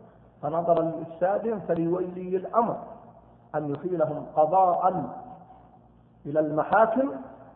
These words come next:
وقد تصل عقوبة بعضهم بسبب إضلاله إلى القتل تعزيرا، التي ضجت الدنيا ولم تقعد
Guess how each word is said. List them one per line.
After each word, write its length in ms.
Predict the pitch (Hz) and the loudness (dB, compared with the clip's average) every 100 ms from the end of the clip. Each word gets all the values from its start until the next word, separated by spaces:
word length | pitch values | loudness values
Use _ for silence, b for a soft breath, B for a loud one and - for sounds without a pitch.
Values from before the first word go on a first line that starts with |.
| - - _ - _ _ _ _ - | -20 -20 _ -20 _ _ _ _ -12
وقد 280 | 165 156 - | -4 -4 0
تصل 400 | 202 170 151 135 | 0 0 -2 -2
عقوبة 340 | 143 180 131 139 | -2 -2 -4 -2
بعضهم 540 | 180 196 214 247 247 - - - - - - - - | -2 -2 -4 -6 -6 -10 -12 -18 -20 -20 -20 -20 -16
بسبب 540 | 135 196 190 180 175 | -2 2 2 2 0
إضلاله 720 | 202 175 190 233 240 247 247 - | -2 -2 4 6 6 4 0 0
إلى 180 | 214 | 0
القتل 380 | 202 226 233 226 | 0 0 -2 0
تعزيرا، 480 | 226 214 277 240 110 - - - - - - - 226 | 0 0 0 -2 -2 -8 -14 -20 -20 -20 -20 -10 -6
التي 480 | 190 175 160 160 160 | -4 -2 -4 -4 -4
ضجت 340 | 170 175 156 151 | -2 0 -2 -4
الدنيا 400 | 131 165 170 151 | -4 -2 2 6
ولم 220 | 151 151 | 8 6
تقعد 340 | - 233 240 | 2 0 0